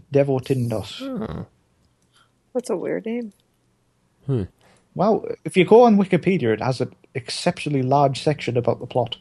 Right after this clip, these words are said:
Speaker 3: Really?
Speaker 1: Really?
Speaker 2: I can't imagine that it would be that in-depth. Huh. Yeah, I don't know. It's, it's a, definitely an interesting game. I don't wanna say that it's bad. I mean, I can see the merit in it. After watching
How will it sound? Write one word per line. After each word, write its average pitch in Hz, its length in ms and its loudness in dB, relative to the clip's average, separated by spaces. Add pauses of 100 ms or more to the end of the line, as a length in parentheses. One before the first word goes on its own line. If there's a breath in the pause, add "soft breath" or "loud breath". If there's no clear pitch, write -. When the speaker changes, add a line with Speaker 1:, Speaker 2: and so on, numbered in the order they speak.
(1040 soft breath)
Speaker 3:
Really? 190 480 4 (420)
Speaker 1:
Really? 156 420 0 (400)
Speaker 2:
I - 60 -20
can't 98 220 -10
imagine 85 400 -4
that 78 120 -6
it - 80 -6
would 85 140 -10
be 82 120 -6
that - 220 -8
in-depth. - 580 -12 (2250)
Huh. 90 240 -4 (540 soft breath)
Yeah, 202 280 4
I - 120 -4
don't 254 100 -2
know. 180 140 4
It's, 214 240 2
it's 185 260 -4
a, 190 60 0
definitely 180 500 2
an 113 80 -2
interesting 127 600 -2
game. 135 420 -2
I 123 60 -2
don't 131 300 -2
wanna 98 260 -4
say 82 220 -8
that 71 140 -6
it's - 200 -10
bad. - 560 -12 (180)
I - 40 -12
mean, 98 180 -10
I 90 60 -4
can 101 180 -10
see 107 160 -8
the 90 80 -6
merit 87 300 -2
in 98 100 -2
it. 98 140 -4
After 127 260 2
watching 117 440 0